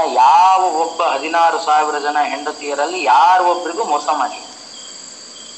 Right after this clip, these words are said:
ಎಲ್ಲರ ಹತ್ತಿರವೂ ಕೂಡ ಗೃಹಸ್ಥರಾಗಿ ಹೇಗೆ ಸಂಸಾರವನ್ನು ನಡೆಸಬೇಕು ಹಾಗೆ ಸಂಸಾರವನ್ನು ನಡೆಸಿದ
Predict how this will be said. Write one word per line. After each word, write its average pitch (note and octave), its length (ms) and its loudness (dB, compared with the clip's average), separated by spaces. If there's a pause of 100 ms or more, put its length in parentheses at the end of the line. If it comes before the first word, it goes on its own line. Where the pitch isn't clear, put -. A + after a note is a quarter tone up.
ಎಲ್ಲರ A3+ 480 0
ಹತ್ತಿರವೂ G3 680 -2
ಕೂಡ F#3+ 280 -4
ಗೃಹಸ್ಥರಾಗಿ F#3 880 -2
ಹೇಗೆ F3 340 -2
ಸಂಸಾರವನ್ನು E3 680 -2
ನಡೆಸಬೇಕು F#3+ 640 -4
ಹಾಗೆ D#3 300 -2
ಸಂಸಾರವನ್ನು D3 540 -6
ನಡೆಸಿದ - 420 -14